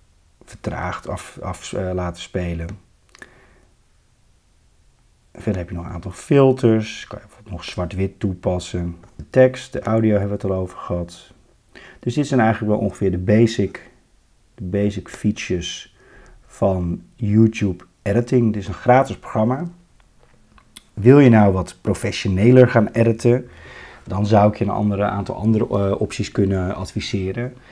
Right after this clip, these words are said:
Eh, je hebt uiteraard gratis en betaalde versies. Ehm, ik zit zelf op een Mac en ik gebruik ScreenFlow. Maar je hebt, eh, uiteraard ook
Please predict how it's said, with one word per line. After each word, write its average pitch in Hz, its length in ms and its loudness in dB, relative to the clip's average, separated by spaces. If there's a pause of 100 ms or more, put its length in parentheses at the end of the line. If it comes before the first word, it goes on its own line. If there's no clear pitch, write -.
(360)
Eh, 95 340 -6
je 90 60 -2
hebt 92 120 -6
uiteraard 90 440 -6
gratis 101 800 -4
en 104 140 -2
betaalde 107 440 2
versies. 117 640 -4 (540)
Ehm, 85 440 -4
ik - 180 -8
zit - 180 -8
zelf 104 300 2
op 92 120 -10
een 90 160 -2
Mac 104 280 0 (240)
en - 120 -8
ik 90 100 -6
gebruik 85 280 -8
ScreenFlow. 110 840 2 (360)
Maar 98 220 -10
je 92 60 -10
hebt, 90 140 -10
eh, 90 260 -8
uiteraard 92 480 -8
ook 87 220 -10